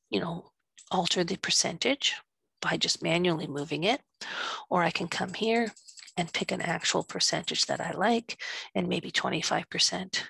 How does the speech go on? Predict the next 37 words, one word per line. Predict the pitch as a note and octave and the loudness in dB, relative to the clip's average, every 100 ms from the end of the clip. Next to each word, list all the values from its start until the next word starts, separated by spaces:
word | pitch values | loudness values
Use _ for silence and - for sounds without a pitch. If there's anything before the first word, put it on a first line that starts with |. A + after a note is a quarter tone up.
| - _ | -12 _
is | - - | 0 0
what | - | 0
I | - | -2
prefer. | - - - - - - _ - - - _ _ _ _ _ _ - - - | -2 -6 -6 -4 -4 -8 _ -20 -20 -20 _ _ _ _ _ _ -10 -8 -6
So | - G#3 | -2 -2
now | G#3 F#3 F3+ - - | -2 -2 -4 -8 -14
if | |
I | - | -4
close | - - - | 0 0 0
my | |
task | - C#4 D4 - | 0 2 4 2
pane, | G3 F#3+ A3+ - _ | 0 -2 -4 -12 _
you | F#3+ | -4
can | - F3 | 0 2
see | - F3+ | 4 4
that | E3+ - - | 4 2 2
now | F#3+ F3 | 2 2
that | F#3 - - | 2 0 0
piece | - F#3 | 0 0
of | F3+ | -2
the | - | -6
pie | - G3+ F#3+ F#3+ F3+ | 0 2 4 2 0
is | F3 - | 2 2
highlighted. | - F3 G3 A3 A3+ - - - - - - - | 2 -4 -6 -8 -12 -16 -12 -8 -6 -4 -2 2
And | B3+ | 6
just | B3 - | 6 6
like | D#3+ - | 2 -2
with | F3+ | -4
our | - | -2
other | - G3+ | 0 0
charts, | G3 - F#3 - - - | 0 0 0 2 2 2
we | F#3 | -2
can | - E3+ | -6 -2
select | - - - - - | -2 -2 -4 -8 -4
all | E3+ | -2
the | E3 | 0
labels, | F3+ G#3 G#3+ A3 A3 - | 4 4 4 2 4 2